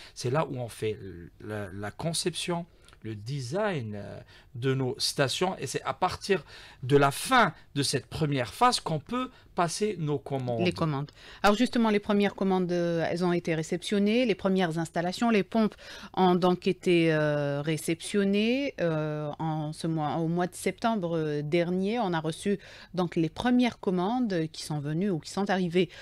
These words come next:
Speaker 2: euh, du Japon. Est-ce que ça se poursuit ou en sont, euh, justement ces livraisons ?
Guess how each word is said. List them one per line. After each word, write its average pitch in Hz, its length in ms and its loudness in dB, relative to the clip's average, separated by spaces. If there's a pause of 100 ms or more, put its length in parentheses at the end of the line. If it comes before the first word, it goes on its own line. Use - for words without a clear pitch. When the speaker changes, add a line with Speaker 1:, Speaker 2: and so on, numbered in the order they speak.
(220)
Speaker 2:
euh, 170 80 4
du 214 260 4
Japon. 208 640 0 (160)
Est-ce 247 200 -6
que 277 220 0
ça 214 160 0
se - 160 -2
poursuit 226 560 -2
ou 190 100 4
en 175 140 2
sont, 226 480 -4
euh, 151 500 -2
justement 185 440 -2
ces 220 180 4
livraisons ? 160 500 0